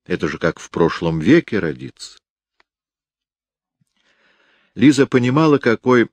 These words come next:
жизненный опыт продиктовал Анечке это отчасти, конечно, справедливое умозаключение, но согласиться с ней не могла. Нет, не глупо. Вот когда много мужчин,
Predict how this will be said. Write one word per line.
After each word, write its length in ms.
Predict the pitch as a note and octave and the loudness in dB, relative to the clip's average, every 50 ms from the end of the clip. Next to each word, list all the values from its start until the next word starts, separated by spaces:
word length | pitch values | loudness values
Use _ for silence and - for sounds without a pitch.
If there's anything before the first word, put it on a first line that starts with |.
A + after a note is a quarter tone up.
| _ | _
жизненный 600 | - F2 G2 A2+ G#2+ G2 G2+ G2+ G2 G2 G2+ G2+ | -6 -2 -2 -2 -2 -2 -4 -4 -2 -2 -2 -4
опыт 460 | - _ A2 A#2 A2 - D#2 D2 _ _ | -2 _ 2 2 2 0 -2 -8 _ _
продиктовал 720 | - - D2+ C#2+ D2+ - - - E2 D2+ D#2+ D#2 D#2+ - _ | -6 -6 -4 -4 -6 -8 -6 -4 -2 -2 0 -2 -2 -4 _
Анечке 600 | - - E2+ D#2 D2 C#2 - - _ - D2+ D2+ | -4 -4 -4 -4 -6 -10 -12 -14 _ -8 -8 -8
это 380 | - - F2+ F2 - - E2+ | -6 -4 -4 -4 -4 -4 -6
отчасти, 480 | D#2 D2+ - - F#2 E2+ D2+ - - - | -6 -6 -6 -6 -6 -6 -6 -8 -16 -12
конечно, 460 | - E2+ D2+ D#2 D#2+ - - E2+ D#2+ | -10 -8 -6 -6 -8 -8 -8 -10 -10
справедливое 840 | - - _ - E2+ F2+ G2+ F#2 F#2 G2 G#2 F#2 D2+ D2 C#2+ C2+ C2 | -10 -10 _ -4 -2 -2 -2 -4 -4 -4 -2 -2 0 -2 -2 -4 -4
умозаключение, 1000 | - _ E2 D#2 D2 C#2 C2 D2 - - D2+ C#2+ - - B2+ D3 D3 D3 D3 C#3+ - _ - - _ _ _ _ _ _ | -6 _ -10 -10 -10 -8 -10 -10 -10 -10 -10 -10 -4 -2 -2 0 0 -2 -4 -4 -6 _ -20 -20 _ _ _ _ _ _
но 400 | - E2 F2 F#2+ F#2+ F#2 E2+ D#2 | -8 -2 0 2 2 2 2 -2
согласиться 880 | D2+ - - D#2+ C#2 C#2+ C#2+ C#2 C#2 - - G#2 C3 C#3+ - - - | -4 -6 -8 -6 -6 -6 -6 -8 -8 -6 -6 -6 -6 -6 -8 -10 -10
с 160 | A#2+ - - - | -10 -10 -8 -8
ней 320 | E2+ F#2 F#2+ G2 F#2+ _ _ _ _ _ _ _ | -6 -4 -4 -6 -8 _ _ _ _ _ _ _
не 160 | C#2 D2 D2+ | -12 -10 -8
могла. 440 | D#2+ D#2+ D2 C2+ C2 B1+ B1+ B1+ _ _ _ _ _ _ _ _ _ _ _ _ _ _ _ _ _ _ _ _ _ - _ _ _ _ _ _ _ _ _ _ | -8 -10 -10 -8 -10 -10 -10 -12 _ _ _ _ _ _ _ _ _ _ _ _ _ _ _ _ _ _ _ _ _ -20 _ _ _ _ _ _ _ _ _ _
Нет, 240 | - G2+ A#2 A#2 _ | -4 -4 -4 -4 _
не 100 | A2+ A2 | -8 -8
глупо. 500 | F#2+ F2 E2 F2 F2 - - F2 D#2+ D2+ D2 _ _ _ _ _ _ _ _ _ _ _ _ _ _ _ _ _ _ _ _ | -6 -4 -4 -4 -4 -4 -6 -8 -8 -8 -12 _ _ _ _ _ _ _ _ _ _ _ _ _ _ _ _ _ _ _ _
Вот 140 | - F2 - | -10 -10 -4
когда 320 | - G2 F2 E2 G2+ G2 | -4 -4 -2 -2 -2 -2
много 320 | F#2+ F#2+ F#2+ G2 F#2 F2 | -2 0 -2 -2 0 -2
мужчин, 540 | F2+ F2+ F#2 F2 - - - C#3 D#3 D3+ C3 | -4 -4 -4 -6 -6 -4 0 0 0 0 -2